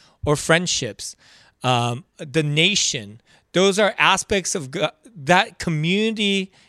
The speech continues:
is a, is a reflection of who God is. Let me give you an example of that. So if you are Muslim or Jewish, you believe that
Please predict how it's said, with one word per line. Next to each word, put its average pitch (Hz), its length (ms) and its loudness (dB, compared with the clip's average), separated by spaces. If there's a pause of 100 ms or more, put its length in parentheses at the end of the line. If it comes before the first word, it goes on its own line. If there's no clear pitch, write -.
is 143 160 0
a, 135 300 0 (280)
is 139 120 0
a 156 80 2
reflection 147 680 0
of 120 120 -10
who 123 120 -6
God 104 300 -10
is. - 280 -18 (840)
Let 185 100 4
me 240 100 8
give 202 200 4
you 196 60 6
an 175 60 0
example 143 460 0
of 110 80 -8
that. 107 240 -14
So 175 320 4 (400)
if 165 180 4
you 233 380 2
are 165 300 4
Muslim 151 840 0 (400)
or 160 140 6
Jewish, 143 760 -2
you 190 100 2
believe 170 520 -2
that 147 380 0